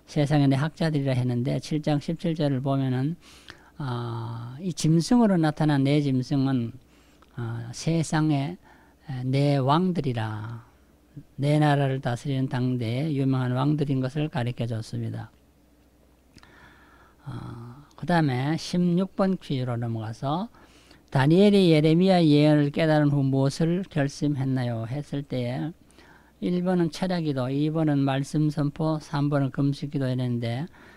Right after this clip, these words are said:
구 장 삼 절을 읽어보면은 금식하며 기도했다. 사람이, 에, 진리를 깨달을 때에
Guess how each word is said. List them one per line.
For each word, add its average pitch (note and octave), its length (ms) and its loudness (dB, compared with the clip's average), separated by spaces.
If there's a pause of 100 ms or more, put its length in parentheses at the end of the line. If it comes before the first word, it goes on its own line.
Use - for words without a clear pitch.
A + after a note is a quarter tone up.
(160)
구 E3+ 160 0
장 D#3+ 220 4
삼 D3+ 360 0
절을 D3+ 360 2
읽어보면은 C#3 760 0
금식하며 C#3+ 760 -4
기도했다. A#2+ 840 -8 (800)
사람이, D#3+ 920 0
에, C3 720 -6
진리를 E3 500 0
깨달을 D3 440 -4
때에 C3 480 -6